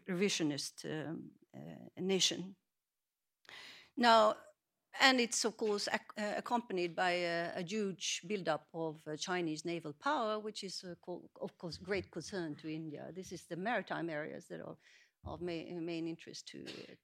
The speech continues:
to India. However, this again creates its counter reactions with the Quad, the, uh,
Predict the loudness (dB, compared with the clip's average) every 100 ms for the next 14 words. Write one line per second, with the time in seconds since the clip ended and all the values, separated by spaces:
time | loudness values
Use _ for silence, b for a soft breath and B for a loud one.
0 | -8 -4 -4 -6 -10 -12 _ B B B
1 | B 8 8 8 2 -2 2 4 2 2
2 | 4 6 6 2 -2 -2 -2 -4 -6 -2
3 | 0 0 -4 -2 0 0 0 -4 -2 -2
4 | -2 -2 -4 -2 -2 -4 -18 _ -10 -8
5 | -8 -10